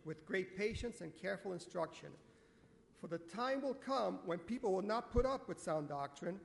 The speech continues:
Instead, to suit their own desires, they will gather around them a great number of teachers to say what their itching ears want to hear. They will turn their ears away from the truth and turn aside to myths.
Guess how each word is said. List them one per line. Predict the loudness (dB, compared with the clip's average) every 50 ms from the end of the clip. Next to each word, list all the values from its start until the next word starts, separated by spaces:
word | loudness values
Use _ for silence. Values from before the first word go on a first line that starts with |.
| -14 -20 -20 -10 -4
Instead, | -4 -4 -4 -2 0 2 2 2 2 0
to | -2 -6
suit | -4 -4 -6 -4 -2
their | -2 0 0
own | 0 0
desires, | -2 -4 -6 -4 0 2 2 4 4 2 0 0
they | -2 -4
will | -2 -2 -4
gather | -2 -2 0 0 2 2 2
around | 2 2 2 2 2 0 2 2
them | 2 2 2
a | 0
great | -2 0 -2 -2 0
number | 0 -2 -2 0 -2 -2
of | -4 -4 -6
teachers | -6 -6 -6 -6 -6 -6 -6 -6 -8 -14 -18 -20 -20 -20 -20 -14 -10
to | -10 -8
say | -4 0 2 4 4
what | 4 4 2
their | 0 0 2 0
itching | 0 -2 -2 -6 -10 -10 -8 -6
ears | -2 0 0 0 0 -2 -4 -8 -14 -18 -14 -4
want | -2 -2 -2 -2
to | -6 -8
hear. | -6 -2 -2 -2 -2 -4 -6 -12 -18 -20 -20 -20 -20 -20 -14 -4
They | -2 0
will | 0 0
turn | 0 0 4 4 6 6
their | 6 4 4 6
ears | 6 6 6 4
away | 2 0 0 0
from | 0 0 -2
the | -2
truth | -2 -2 -2 0 0 2 0 0
and | -4 -4
turn | -2 -2 -2
aside | -2 -2 -2 -4 -4 -4 -6
to | -8 -8
myths. | -2 0 2 2 2 0 -2 -10 -14